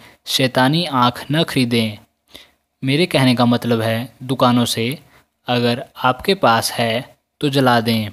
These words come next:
कई बार आप इज़राइल में दुकानों पर आपको हाथ मिलेंगे, जिन पर आँख के निशान होंगे। उन्हें मत ख़रीदना। जब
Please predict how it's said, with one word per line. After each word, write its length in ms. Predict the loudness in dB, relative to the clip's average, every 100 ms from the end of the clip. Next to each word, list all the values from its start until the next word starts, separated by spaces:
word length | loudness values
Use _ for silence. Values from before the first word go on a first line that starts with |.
| -14 _ _ _ -20 -20 _
कई 180 | -8 -2
बार 380 | 2 4 4 0 -12 _ _
आप 380 | 2 2 0 -12 _
इज़राइल 420 | -6 0 2 2
में 360 | 2 0 0 -4 -12 _ _ -10
दुकानों 460 | -8 0 2 4 2
पर 340 | 2 2 0 -8 -20 _ _ _ _
आपको 560 | -2 -2 -2 -2 0 -2
हाथ 360 | -6 0 2 2 0 0
मिलेंगे, 560 | 2 2 0 -2 -6 -12 -20 _ -4
जिन 180 | -4
पर 320 | 0 0 0 -4 _ _ _ 2
आँख 300 | 2 2 -4
के 100 | -2
निशान 480 | -2 0 0 0 0 -6 -20 _ _ _ -4 2
होंगे। 420 | 2 0 -4 -10 _ _ _ _ -4
उन्हें 200 | 0 0
मत 240 | 0 -2
ख़रीदना। 640 | -2 -2 0 0 -2 -6 _ _ _ _ _ _ -8
जब 260 | -2 -2